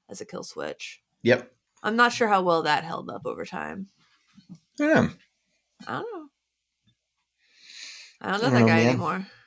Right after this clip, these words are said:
Speaker 1: Haven't talked to that guy in years. Hey, does
Speaker 2: Me
Speaker 1: Jazzmaster still work? Hey.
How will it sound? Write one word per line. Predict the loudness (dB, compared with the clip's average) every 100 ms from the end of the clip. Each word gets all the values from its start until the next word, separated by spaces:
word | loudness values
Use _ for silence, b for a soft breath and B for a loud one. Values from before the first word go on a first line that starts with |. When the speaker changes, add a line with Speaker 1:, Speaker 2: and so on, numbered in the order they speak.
| _
Speaker 1:
Haven't | -2 0 2
talked | 0 0
to | -2 -2 -4 -12
that | -10 -2
guy | -2
in | -2 -4 -10
years. | -6 -4 -4 -6 -14 -20 -20 _ _ _ _ _ _ B B B B B
Hey, | 2 2
does | 4
Speaker 2:
Me | 6
Speaker 1:
Jazzmaster | 8 6 4 4 2 0
still | 0 2
work? | 4 2 0 -6 _ _ _ _ 0
Hey. | 2 2